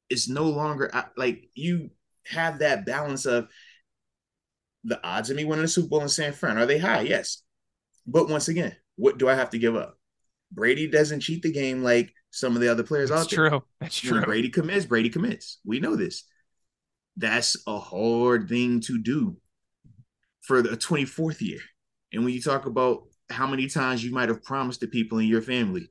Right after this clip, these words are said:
Speaker 2: <laughs> This
Speaker 1: this
Speaker 2: is
Speaker 1: is
Speaker 2: it.
Speaker 1: it.
Speaker 2: This is it.
Speaker 1: How many times have you, they've been hanging on, hanging on, and waiting and waiting and waiting?
Speaker 2: Mm-hmm.
Speaker 1: And it's like, you got the fans and media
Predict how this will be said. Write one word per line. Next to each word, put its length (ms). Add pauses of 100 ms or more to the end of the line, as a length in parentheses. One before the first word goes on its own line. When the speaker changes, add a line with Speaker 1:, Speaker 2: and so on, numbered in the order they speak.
(100)
Speaker 2:
<laughs> 120
This 200 (560)
Speaker 1:
this 220
Speaker 2:
is 80
Speaker 1:
is 60
Speaker 2:
it. 100
Speaker 1:
it. 60 (260)
Speaker 2:
This 140
is 120
it. 160
Speaker 1:
How 120
many 200
times 440
have 180
you, 180
they've 180
been 140
hanging 320
on, 240
hanging 240
on, 160
and 100
waiting 220
and 100
waiting 220
and 80
waiting? 340 (320)
Speaker 2:
Mm-hmm. 280
Speaker 1:
And 80
it's 160
like, 340 (140)
you 160
got 200
the 100
fans 520
and 160
media 640